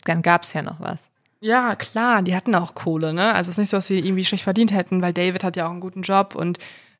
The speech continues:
Speaker 2: ähm, irgendwie, die kann sich ja auch durchgehend irgendwie ein neues Haus leisten. Obwohl,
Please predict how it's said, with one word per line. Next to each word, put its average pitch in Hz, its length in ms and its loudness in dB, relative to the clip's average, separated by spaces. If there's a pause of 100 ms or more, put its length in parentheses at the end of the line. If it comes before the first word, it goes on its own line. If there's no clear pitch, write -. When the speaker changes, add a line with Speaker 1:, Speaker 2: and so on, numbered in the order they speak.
Speaker 2:
ähm, 165 500 2
irgendwie, 170 380 -2 (200)
die 160 160 -14
kann 175 160 0
sich 170 140 -2
ja 127 120 4
auch - 200 -2
durchgehend 175 400 2
irgendwie 160 180 -4
ein - 40 -4
neues 135 240 -4
Haus 233 280 4
leisten. 202 560 0 (540)
Obwohl, 185 600 4